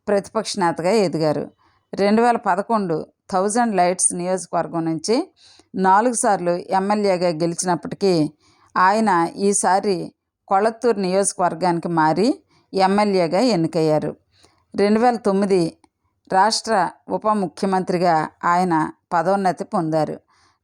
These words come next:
తమిళనాడు రాష్ట్రానికి ఆయనే తొలి ఉప ముఖ్యమంత్రి కావడం విశేషం. రెండు వేల ఎనిమిది డిఎంకే జనరల్ కౌన్సిల్ ఆయనను పార్టీ కోశాధికారిగా నియమించింది.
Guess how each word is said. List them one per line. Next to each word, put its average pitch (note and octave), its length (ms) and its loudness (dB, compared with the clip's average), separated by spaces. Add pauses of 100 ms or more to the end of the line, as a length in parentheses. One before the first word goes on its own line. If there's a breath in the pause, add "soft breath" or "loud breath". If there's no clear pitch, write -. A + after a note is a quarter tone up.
తమిళనాడు G#3+ 580 0
రాష్ట్రానికి F3 880 -2 (320 soft breath)
ఆయనే F3+ 580 2 (160)
తొలి G3+ 160 2
ఉప F#3 260 -2
ముఖ్యమంత్రి F#3 760 -2
కావడం E3 480 0 (260)
విశేషం. E3+ 580 0 (1160 soft breath)
రెండు G#3+ 220 4
వేల A#3+ 180 4
ఎనిమిది F#3 640 2 (120)
డిఎంకే G#3 760 2
జనరల్ F#3 580 2 (120)
కౌన్సిల్ F#3 540 0 (140)
ఆయనను F3 600 0 (160)
పార్టీ F3 600 -2
కోశాధికారిగా F3+ 760 -2
నియమించింది. D#3 760 0